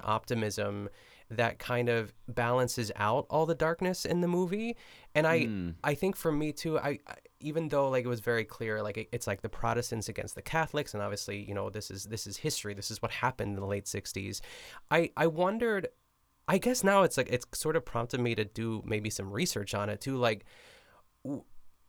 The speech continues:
Speaker 1: it just felt like there was, like, this ongoing war around them that they weren't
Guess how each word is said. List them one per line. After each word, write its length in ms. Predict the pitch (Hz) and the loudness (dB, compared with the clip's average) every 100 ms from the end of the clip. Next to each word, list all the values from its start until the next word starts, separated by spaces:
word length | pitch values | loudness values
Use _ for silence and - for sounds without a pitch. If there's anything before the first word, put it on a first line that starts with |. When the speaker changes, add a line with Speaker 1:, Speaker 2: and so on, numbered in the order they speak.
| - | -4
Speaker 1:
it 140 | 165 | 0
just 340 | 202 196 - - | 2 2 2 2
felt 260 | 170 - | 2 2
like 420 | 135 131 123 - - | 2 2 2 -4 -8
there 180 | 123 135 | -4 -2
was, 180 | 135 120 | 0 0
like, 140 | 127 | 2
this 180 | 127 120 127 | 2 2 2
ongoing 540 | 127 139 131 127 120 110 | 2 2 4 4 4 4
war 300 | 110 117 123 | 4 4 4
around 440 | 113 107 107 107 107 | 2 2 0 0 0
them 340 | 110 107 107 | -2 -2 -2
that 240 | 110 104 113 | -2 -2 0
they 300 | 113 113 107 | 2 2 -2
weren't 640 | 104 110 107 220 - | 0 0 2 0 -6